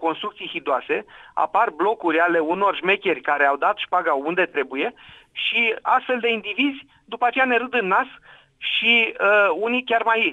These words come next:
și îndrăznesc, uh, pentru că de obicei primăria te pune să, în, în, uh, planul zonal de urbanism, te pune să respecti o anumită normă de, de plantare a unor copăcei. Și, uh, îți râd în nas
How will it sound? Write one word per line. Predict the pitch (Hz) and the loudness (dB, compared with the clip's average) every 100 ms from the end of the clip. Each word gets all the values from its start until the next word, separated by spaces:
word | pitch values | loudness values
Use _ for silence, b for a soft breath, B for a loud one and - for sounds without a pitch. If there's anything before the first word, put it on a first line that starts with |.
| - | -2
și | 233 | -2
îndrăznesc, | 240 233 220 214 - - | 0 0 0 -4 -4 -4
uh, | 170 160 - | -2 -2 -6
pentru | - 170 | -6 -4
că | 160 165 | -4 -2
de | |
obicei | 165 165 208 | -2 -2 -8
primăria | - 185 180 170 208 | -6 -4 -2 -2 -2
te | 190 | -4
pune | - 202 208 - | -6 -4 -4 -2
să, | 185 175 - | 0 2 2
în, | 156 147 156 | -4 -6 -6
în, | 156 | -4
uh, | 151 139 - 160 147 | -4 -8 -2 0 2
planul | 180 196 | 0 0
zonal | 165 175 180 | 0 0 0
de | 170 | 0
urbanism, | 165 160 170 196 - - | 0 0 -2 -6 -16 -8
te | 160 | -6
pune | - 208 190 | -2 -2 0
să | |
respecti | 180 170 202 - | -2 -2 -6 -4
o | |
anumită | 180 180 190 175 | -4 -4 -4 -2
normă | 180 190 175 160 | 0 0 0 -2
de, | 151 151 143 139 B B _ | 0 0 0 -4 B B _
de | 143 147 143 139 139 | -4 0 0 0 -2
plantare | 160 151 180 175 | -4 -4 -2 0
a | 160 | 0
unor | 160 151 | -2 -4
copăcei. | 156 156 147 156 131 B B B _ | -4 -6 -4 -6 -8 B B B _
Și, | - - 185 180 | -8 -2 -2 0
uh, | 180 185 | 0 0
îți | 180 | 0
râd | 240 226 | -4 -2
în | |
nas | 202 226 | -2 -2